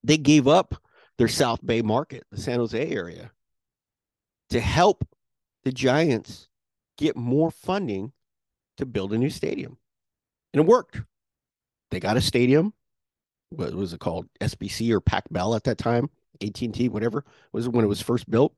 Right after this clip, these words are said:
The house that Barry Bonds built? And now the A's are struggling. Of course,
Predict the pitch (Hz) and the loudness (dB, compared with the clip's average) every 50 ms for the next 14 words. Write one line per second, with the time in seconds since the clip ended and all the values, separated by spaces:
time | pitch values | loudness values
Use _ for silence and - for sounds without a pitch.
0 | _ _ _ _ - 120 - - 104 117 117 - - - 113 98 - - 113 110 | _ _ _ _ -10 -8 -6 -2 -2 -2 -2 -2 -4 -6 -6 -6 -6 -4 -2 0
1 | 117 123 120 98 104 101 113 123 127 - - 143 - - - _ _ _ _ _ | 2 2 2 0 0 0 -2 -2 -2 -2 -2 -2 -2 -4 -6 _ _ _ _ _
2 | _ _ _ _ _ _ _ _ _ _ _ _ _ _ _ _ _ _ _ _ | _ _ _ _ _ _ _ _ _ _ _ _ _ _ _ _ _ _ _ _
3 | _ _ _ _ _ _ _ _ _ _ _ _ _ _ _ _ _ _ _ _ | _ _ _ _ _ _ _ _ _ _ _ _ _ _ _ _ _ _ _ _
4 | _ _ _ _ - 120 117 117 123 131 151 165 160 143 131 131 139 139 - - | _ _ _ _ -4 -2 0 0 0 2 2 2 2 2 0 -2 -2 -4 -10 -18
5 | - _ _ _ _ _ _ _ _ _ - 117 - - 117 123 147 147 131 120 | -20 _ _ _ _ _ _ _ _ _ -14 -14 -10 -6 -4 -2 0 -2 -2 -4
6 | 107 - - - 95 87 76 73 85 - - - _ _ _ _ _ _ _ _ | -8 -12 -12 -14 -16 -16 -16 -18 -20 -20 -20 -20 _ _ _ _ _ _ _ _
7 | _ _ _ _ _ _ _ _ _ _ _ _ _ _ _ _ - - 110 104 | _ _ _ _ _ _ _ _ _ _ _ _ _ _ _ _ -10 -6 -6 -6
8 | 92 - - - | -6 -8 -12 -16